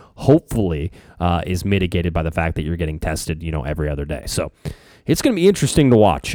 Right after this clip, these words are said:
Uh, I don't, I don't envy these players. Um, I don't envy the decisions that they're having to be, having to make. And not only that, but the decisions that, you know, are, are kind of forced upon them as well,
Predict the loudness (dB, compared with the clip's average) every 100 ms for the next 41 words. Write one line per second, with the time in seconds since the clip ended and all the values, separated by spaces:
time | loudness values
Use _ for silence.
0 | -2 2 2 2 2 2 2 -2 -2 0
1 | 2 2 2 2 2 2 2 2 4 4
2 | 2 -4 0 2 2 2 -2 -2 2 2
3 | 2 2 2 0 -2 -2 0 0 -2 0
4 | 0 2 0 0 0 -4 -8 -4 -4 -6
5 | -6 -4 0 2 2 0 -2 -4 -2 -2
6 | -2 -2 0 2 2 0 0 -2 -2 -4
7 | -2 0 0 -2 -4 -4 -6 -6 -6 -4
8 | -6 -4 -6 -4 -4 -4 -4 -2 -2 -2
9 | -4 -4 -4 -6 0 2 2